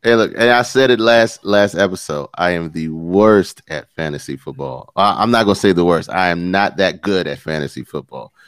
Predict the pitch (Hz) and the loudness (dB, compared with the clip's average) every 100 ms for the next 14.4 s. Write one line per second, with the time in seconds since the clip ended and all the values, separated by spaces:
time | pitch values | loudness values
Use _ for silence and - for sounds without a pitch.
0 | _ _ - 92 80 73 _ _ _ _ | _ _ -8 -6 -6 -10 _ _ _ _
1 | _ _ _ - 87 131 147 - 110 101 | _ _ _ -16 2 4 4 2 2 6
2 | 95 92 90 _ _ _ _ - 95 113 | 6 4 2 _ _ _ _ -2 0 2
3 | 113 110 113 127 143 135 127 - 92 90 | 2 2 2 2 2 0 0 0 -2 -2
4 | - - _ _ - 87 92 98 104 117 | -6 -20 _ _ -10 -8 -6 -6 -2 -2
5 | 113 104 107 101 90 85 85 117 110 104 | 0 2 2 0 -6 -8 -8 -8 -8 -8
6 | 107 113 98 98 98 _ _ _ - 101 | -6 -6 -6 -6 -8 _ _ _ -6 0
7 | 107 98 104 104 92 101 95 87 85 78 | 0 2 4 4 4 2 2 0 -6 -6
8 | 78 55 80 - 80 85 98 110 110 107 | -6 -10 -14 -14 -14 -10 -8 -6 -6 -6
9 | 117 139 110 95 - _ _ _ - 90 | -4 0 0 -2 -10 _ _ _ -16 -10
10 | 98 - 95 95 98 95 - - 127 117 | -10 -4 -2 -2 -2 -6 -4 0 2 2
11 | 95 92 - 90 - 80 101 95 78 - | 2 -2 -4 -12 -10 -8 -4 -4 -6 -12
12 | _ _ _ _ _ _ - - - - | _ _ _ _ _ _ -20 -20 -20 -4
13 | 120 160 147 139 135 135 131 123 113 101 | 0 0 0 -2 0 2 2 4 2 4
14 | 107 110 107 | 4 6 4